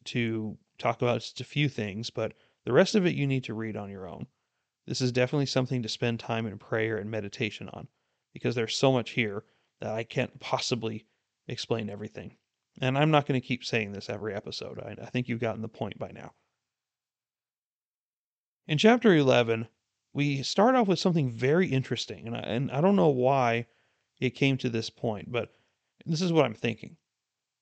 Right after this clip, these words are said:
It mentions here in verse two that John, he looks like he was in prison at this time. He heard of what Jesus was doing,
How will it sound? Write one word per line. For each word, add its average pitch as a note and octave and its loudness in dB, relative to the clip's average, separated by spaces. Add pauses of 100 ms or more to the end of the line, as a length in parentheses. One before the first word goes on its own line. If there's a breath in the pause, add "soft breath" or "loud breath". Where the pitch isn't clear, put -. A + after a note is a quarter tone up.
(160)
It D#3+ 0
mentions A#3+ 4
here E3 4
in D3+ 2
verse C3+ 2
two A2+ -2 (460)
that C3+ 2
John, G3 2 (300)
he - -8
looks - -2
like G3+ 2
he G3+ 0
was G3 2
in G#3 4
prison D3+ 0
at G#2 -8
this G#2+ -4
time. G#2 -8 (500)
He D3+ 0
heard A3 2
of B3+ 0
what F3+ 4
Jesus D3+ -4
was A2+ -6
doing, A#2 -4